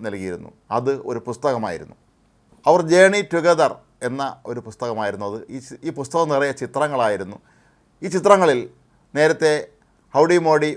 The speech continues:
പരിപാടിയിൽ പങ്കെടുത്ത ചിത്രങ്ങളും ഉണ്ടായിരുന്നു. വർഷങ്ങൾക്ക് മുമ്പ് ഇരു നേതാക്കളും പങ്കെടുത്ത ആ നിമിഷങ്ങളുടെ നിറപ്പകിട്ടാർന്ന ചിത്രീകരണം, ആ, ഈ പുസ്തകത്തിലുണ്ടായിരുന്നു. മാത്രമല്ല, "മിസ്റ്റർ നരേന്ദ്രമോദി, you are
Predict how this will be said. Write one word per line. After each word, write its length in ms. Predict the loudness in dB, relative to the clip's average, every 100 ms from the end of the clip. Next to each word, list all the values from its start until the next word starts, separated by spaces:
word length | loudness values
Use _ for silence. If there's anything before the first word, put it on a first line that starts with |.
| -4
പരിപാടിയിൽ 500 | -2 2 4 2 -2 -10 _ _ _ _
പങ്കെടുത്ത 400 | -4 0 -4 -4 -8 -10
ചിത്രങ്ങളും 460 | -10 -6 -4 -4 -4
ഉണ്ടായിരുന്നു. 480 | -2 0 0 -4 -10 -20 _ -2
വർഷങ്ങൾക്ക് 380 | -2 2 2 2
മുമ്പ് 160 | 0
ഇരു 100 | 2
നേതാക്കളും 400 | 4 4 2 0
പങ്കെടുത്ത 380 | -2 -2 -4 -2
ആ 280 | 0 2 0 -2 -8 _ _ -10
നിമിഷങ്ങളുടെ 600 | -8 -6 -4 -4 -2 -4 -8 _ _ _ _ -14
നിറപ്പകിട്ടാർന്ന 760 | -4 -4 -2 -4 0 -2 -2 -4 -10
ചിത്രീകരണം, 540 | -4 -2 -2 -2 -8 -14 _ _ _ _
ആ, 320 | -4 -4 -4 -8
ഈ 100 | -12
പുസ്തകത്തിലുണ്ടായിരുന്നു. 1080 | -10 -10 -8 -8 -8 -4 -2 -2 -4 -10 -20 _ _ _ _ _ -2
മാത്രമല്ല, 400 | 0 2 2 2 0
"മിസ്റ്റർ 200 | -4 -4 0
നരേന്ദ്രമോദി, 560 | 2 2 0 0 -2 0
you 60 |
are 80 | 0